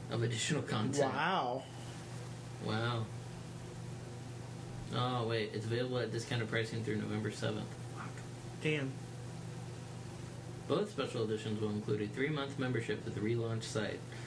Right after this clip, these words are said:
Speaker 1: which will feature live streaming video and purchasing options for upcoming Harmontown podcasts and merchandise.
Speaker 2: Huh.
Speaker 1: Huh.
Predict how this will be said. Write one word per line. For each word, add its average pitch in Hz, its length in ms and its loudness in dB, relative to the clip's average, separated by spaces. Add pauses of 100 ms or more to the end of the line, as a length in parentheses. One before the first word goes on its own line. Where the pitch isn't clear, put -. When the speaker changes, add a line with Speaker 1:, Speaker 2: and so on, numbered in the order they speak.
(320)
Speaker 1:
which - 100 -4
will 117 100 2
feature 113 320 2
live 104 280 2
streaming 131 380 2
video 113 320 4
and 104 180 -4
purchasing 131 480 2
options 117 480 0
for - 160 -2
upcoming 127 460 2
Harmontown 117 540 2
podcasts 110 500 0
and 110 80 0
merchandise. - 800 -2
Speaker 2:
Huh. 247 180 8 (1500)
Speaker 1:
Huh. 117 180 4